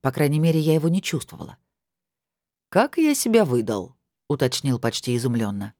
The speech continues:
«Считай, что я тебя переиграла». «Хоть раз, да, Натали?» Он приподнялся на локте, внезапно серьезно посмотрев в мои глаза. «Они сейчас ударят».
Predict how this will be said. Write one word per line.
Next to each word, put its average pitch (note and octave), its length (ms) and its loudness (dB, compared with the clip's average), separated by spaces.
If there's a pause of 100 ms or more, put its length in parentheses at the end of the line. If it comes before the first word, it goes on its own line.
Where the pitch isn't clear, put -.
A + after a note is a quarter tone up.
(880)
«Считай, C#4 360 2
что - 140 2
я A#3+ 140 6
тебя G#3 220 4
переиграла». C#3 680 2 (920)
«Хоть - 320 -10
раз, B2 680 2
да, C3+ 420 2
Натали?» G2 520 -2 (560)
Он D3 160 2
приподнялся C#3+ 600 0
на C3+ 120 2
локте, D#3+ 360 0
внезапно C#3+ 460 0
серьезно C#3 460 0
посмотрев B2 520 -2
в - 40 -8
мои A2+ 180 0
глаза. G#2 460 -8 (920)
«Они B2 220 -2
сейчас A2+ 400 -2
ударят». A2 480 -4